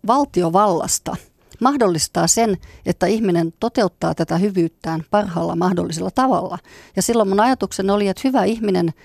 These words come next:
ei tietenkään aiheuta vahinkoa eikä kärsimystä muiskaan, myöskään muille. Ja mun ajatus oli siinä mielessä anarkistinen, että se lähti just tästä valtiovallan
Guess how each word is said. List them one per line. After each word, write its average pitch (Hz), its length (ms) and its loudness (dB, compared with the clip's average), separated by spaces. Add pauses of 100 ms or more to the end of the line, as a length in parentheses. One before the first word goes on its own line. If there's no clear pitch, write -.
(240)
ei 202 100 2
tietenkään 190 440 0
aiheuta 185 380 0
vahinkoa 170 520 0
eikä 185 220 -2
kärsimystä 196 600 -4
muiskaan, 190 520 -6
myöskään 208 420 -4
muille. 226 400 -2 (420)
Ja 185 60 0
mun 180 340 2
ajatus 226 460 0
oli 269 160 0
siinä 269 280 0
mielessä 175 420 -2
anarkistinen, 170 760 -4
että 170 180 -6
se 185 80 -2
lähti 202 280 -2
just 202 180 -4
tästä 180 260 -6
valtiovallan 170 760 0